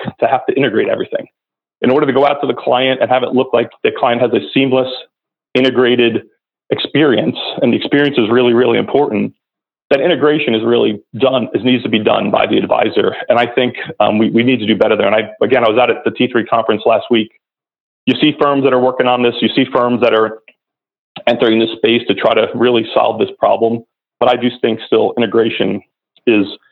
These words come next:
a really big deal. Um, again, I've worked at three of the largest firms in the United States, and we struggled with these same issues. It's not just if you're a small R I A that you have these integration issues. The large firms have it too. Everyone wants to launch the next great piece of software, the next great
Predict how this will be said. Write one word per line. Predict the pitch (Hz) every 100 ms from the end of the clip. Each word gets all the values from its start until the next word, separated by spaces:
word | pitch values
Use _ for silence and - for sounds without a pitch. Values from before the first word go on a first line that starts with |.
| _ _ _
a | -
really | 113 120 113
big | 107 107
deal. | - 107 - - -
Um, | 107 101 -
again, | 107 113 113
I've | 113
worked | 117 113
at | 113 110 -
three | 113
of | 113
the |
largest | 107 110 107 107
firms | 117 113 110 101
in | - 110
the |
United | 113 113 -
States, | - 117 117 - _ _ _ _
and | 113
we | 131 -
struggled | 131 117 113
with | 113
these | 104 -
same | 107 104
issues. | 98 - 104
It's | 104
not | 120 117
just | 123 -
if | 110
you're | 113 107
a | -
small | 113 110 110
R | 107 107
I |
A | 110 113
that | 113
you | 113
have | 107 101
these | 107 95 -
integration | 104 101 110 107
issues. | 92 - 107 - - - _ _ -
The |
large | 117 127 -
firms | 123 104 127
have | 113
it | - -
too. | 113 151 - _ -
Everyone | 143 139
wants | 135 -
to |
launch | 120 123 127 - - _ _ _ _ -
the |
next | 113 - - 107
great | 117 117 -
piece | 120 -
of | -
software, | 123 - 131 127
the | 107
next | 107 - -
great | 117 131